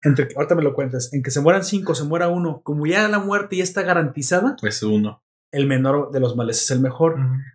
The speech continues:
Speaker 1: Luego el de matar a uno porque vivan cinco, eso es lo que no, porque
Speaker 3: Eso
Speaker 1: ya lo
Speaker 3: es
Speaker 1: tienes que
Speaker 3: algo
Speaker 1: matar.
Speaker 3: Ujú.
Speaker 1: Al presidente no lo mata, no lo mata,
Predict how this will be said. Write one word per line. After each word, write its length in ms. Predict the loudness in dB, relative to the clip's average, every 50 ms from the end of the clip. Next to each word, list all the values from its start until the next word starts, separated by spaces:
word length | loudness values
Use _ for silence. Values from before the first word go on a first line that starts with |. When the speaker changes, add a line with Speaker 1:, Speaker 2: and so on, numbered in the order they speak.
| _ _
Speaker 1:
Luego 260 | -2 0 2 2 2
el 120 | 2 2 0
de 160 | -4 -6 -4
matar 480 | -6 -2 0 0 0 0 0 0 0 2
a 100 | 2 2
uno 480 | 2 2 2 2 2 0 -2 -6 -10 _
porque 260 | _ -2 -2 0 0 2
vivan 320 | 2 2 2 0 0 -2
cinco, 480 | 0 2 2 2 2 2 -4 -4 -6 -4 0
eso 180 | 0 2 2
es 60 | 2 0
lo 140 | 0 0 0
que 100 | 0 0
no, 340 | 0 0 0 -2 -4 -8 _ _ _
porque 140 | -6 -2 0
Speaker 3:
Eso 120 | 0 2
Speaker 1:
ya 80 | 2 2
lo 80 | 0
Speaker 3:
es 60 | 0 -2
Speaker 1:
tienes 240 | -4 -6 -6 -4
que 80 | -2 0
Speaker 3:
algo 100 | 0 0
Speaker 1:
matar. 380 | 0 -2 -2 -6 -6 -6 -6 _ _ _ _ _
Speaker 3:
Ujú. 340 | -2 0 0 0 0 0 0
Speaker 1:
Al 160 | 0 2 2
presidente 460 | 2 2 2 2 0 0 0 -2 -2
no 120 | -2 0 0
lo 120 | 0 0 0
mata, 460 | 0 -2 -4 -2 -2 -2 -2 -2 -4
no 140 | -4 -2 -2
lo 100 | 0 0 0
mata, 460 | -2 -2 -2 -2 -2 -2 -4 -10